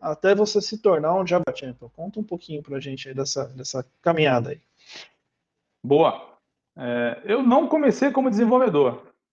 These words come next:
Speaker 2: né, mas eu vou contar uma historinha boa, né?
Speaker 1: Conta
Speaker 2: O ano
Speaker 1: também,
Speaker 2: mil-,
Speaker 1: conta aí.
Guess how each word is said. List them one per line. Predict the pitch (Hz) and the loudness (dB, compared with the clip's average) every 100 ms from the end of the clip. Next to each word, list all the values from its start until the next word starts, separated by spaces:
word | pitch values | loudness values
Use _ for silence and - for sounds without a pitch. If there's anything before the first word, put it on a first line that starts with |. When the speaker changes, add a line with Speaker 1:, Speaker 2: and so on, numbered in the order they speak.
| _ | _
Speaker 2:
né, | 120 131 120 123 | -6 -4 -6 -6
mas | 135 151 | -8 -4
eu | 160 | -6
vou | 156 | -6
contar | 175 165 160 160 143 - - - _ | -10 -4 2 4 2 -4 -18 -20 _
uma | - 160 | -6 -2
historinha | - 143 160 165 127 - - - | 2 2 4 4 2 0 -14 -20
boa, | 113 131 139 120 | 0 4 6 4
né? | 123 131 - _ _ _ - | 0 -2 -6 _ _ _ 2
Speaker 1:
Conta | 202 | 6
Speaker 2:
O | 240 | 6
ano | 370 | 6
Speaker 1:
também, | 262 208 | 8 8
Speaker 2:
mil-, | 208 | 6
Speaker 1:
conta | 214 254 | 4 6
aí. | 202 | 4